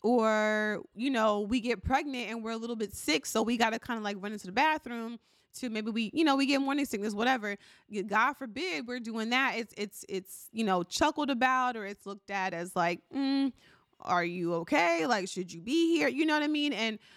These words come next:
<sighs> it's, it's just, it's just a lot of, um, a lot of extra pressure that women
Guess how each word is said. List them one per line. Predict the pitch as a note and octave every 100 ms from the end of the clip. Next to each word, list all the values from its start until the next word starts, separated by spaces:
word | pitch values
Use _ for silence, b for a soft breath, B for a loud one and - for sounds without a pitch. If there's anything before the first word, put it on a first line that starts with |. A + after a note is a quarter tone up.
| B B B B B B B
<sighs> | B B B B
it's, | A3 C#4 -
it's | - C#4+ -
just, | F4 - -
it's | F3 A3
just | B3+ -
a | A3
lot | F#3+ G3 G3
of, | G3 G3
um, | F#3 F#3+ F3+ E3 E3 F#3 F#3+ - _
a | -
lot | F#3+
of | F#3+
extra | F#3+ -
pressure | - F#3+ -
that | G3+ F3+
women | F3+ F3 F3